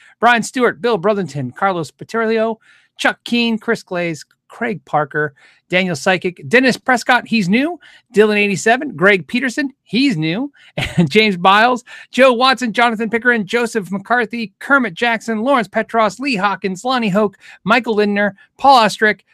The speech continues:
Lewis and Alvaro, which, by the way, I'm gonna talk about them today a lot. Really, uh, Ricky Robinson, Robert Books, Robert Hodges, Robert Wood, Guitar,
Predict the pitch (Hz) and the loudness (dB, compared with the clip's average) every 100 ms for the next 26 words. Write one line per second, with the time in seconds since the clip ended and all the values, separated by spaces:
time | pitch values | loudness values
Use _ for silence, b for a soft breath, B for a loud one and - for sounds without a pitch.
0 | _ 165 247 294 - 220 208 190 214 220 | _ -4 0 0 0 2 2 6 6 6
1 | 196 185 - 269 262 233 233 220 190 190 | 4 -2 2 2 4 4 4 2 -2 -6
2 | 147 202 196 170 156 - 233 214 190 196 | -4 -4 -2 -4 -4 -2 -2 -2 0 0
3 | 190 147 165 208 208 _ b b 262 277 | 0 0 2 4 4 _ b b -4 -4
4 | - 220 214 262 233 214 254 226 240 247 | 0 0 0 -4 -6 0 0 0 -4 -4
5 | - - 170 233 247 175 226 233 _ - | -6 -6 2 2 2 -2 -4 -4 _ -14
6 | - - - 156 170 151 233 269 240 247 | -14 -16 -2 2 2 0 -2 -2 -6 -6
7 | 180 208 202 190 262 226 214 - 240 247 | 2 2 2 -2 -2 -2 -4 0 4 6
8 | 240 | 4